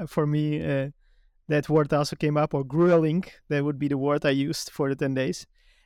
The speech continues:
Uh, but before that, let's, let's talk a little bit about Vipassana meditation, because for me, before I went to the retreat, for me, the meditation was some of the things that you mentioned. It was about, uh, mindfulness, it was about calming down the mind, about being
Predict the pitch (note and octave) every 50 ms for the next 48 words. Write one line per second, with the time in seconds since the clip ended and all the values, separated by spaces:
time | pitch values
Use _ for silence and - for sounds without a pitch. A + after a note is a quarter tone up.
0 | _ - - C#3+ D3+ C#3+ C#3 D3 C#3 E3+ D#3+ - G#3+ G#3 G3 F#3+ F#3+ F#3 - F3
1 | E3 D#3+ _ - - F3+ - - - G3 F3+ - F3 E3 D#3 D#3+ C#3+ D3+ C#3+ D#3
2 | C#3 D#3 D3 C#3 C3 C3+ D#3 - D#3 - - C#3+ C#3 C3+ C3+ C3 B2+ - C3+ C3+
3 | - - C3+ B2+ C3+ - C#3+ C3 - - - D#3+ D3+ D#3+ E3+ F3+ E3 D#3+ D3 -
4 | - E3+ E3+ E3+ E3 D#3+ D#3+ D#3+ D3+ - - C#3 C#3+ C3 C#3 C3 _ - D3 D3
5 | D3 D3 - - C#3+ C3 C#3 D3 D3 C#3+ C3+ C3+ C#3+ C#3+ C#3+ - D3 C3 - -
6 | C3+ C3 C3+ - - - _ _ _ - - - E3 F3+ F#3+ E3+ D3+ - - D#3+
7 | D3+ D3+ C#3 C#3+ B2+ - - C3+ C3+ C3+ C3 B2+ B2 D3+ D3 D3+ D3 D3 C#3+ -
8 | - C#3 B2 A#2+ B2 _ _ _ _ _ _ _ _ _ _ - D3+ D3 D3 D3+
9 | D3 - E3 C3+ C3 D3+ D3 D3 C#3+ C#3+ C#3+ C#3+ C#3 C3+ _ - C#3+ C#3 C3+ C3+
10 | C3+ C3+ C3 B2+ C3 C3 - _ _ _ _ _ _ _ _ - C#3 C#3 D3 D#3
11 | E3+ F3+ F3 - - F3 E3 D#3+ D#3+ D#3 D#3 D3+ D3 D3+ D3+ D3+ D3+ D3 D3 C#3+
12 | - - D3 C3 C#3 C#3 - D3 B2 C#3+ C3+ C3+ C3 C3 - - D3 C#3 C#3 C#3
13 | C3+ C3 C3+ C3 B2+ B2 B2+ C#3 D3 D3 D3 D3 D3 D3 D3 C#3+ C#3+ C#3+ D3 C3+
14 | C3+ C#3 C3 C#3 C#3 C3+